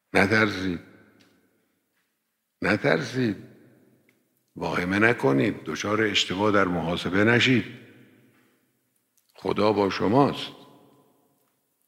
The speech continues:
فرمود: «اننی معکما.» دو نفر انسان غیر مسلح در مقابل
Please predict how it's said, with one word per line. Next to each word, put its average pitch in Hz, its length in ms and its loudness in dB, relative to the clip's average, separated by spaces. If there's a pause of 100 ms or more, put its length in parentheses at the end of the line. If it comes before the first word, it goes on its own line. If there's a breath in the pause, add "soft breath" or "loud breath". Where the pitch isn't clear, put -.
(160)
فرمود: 90 480 -2
«اننی 82 500 -2
معکما.» 85 800 -2 (960)
دو 120 140 4
نفر 101 440 4 (1400)
انسان 107 600 2
غیر 98 460 0
مسلح 98 880 0 (1700)
در 92 140 -2
مقابل 107 720 2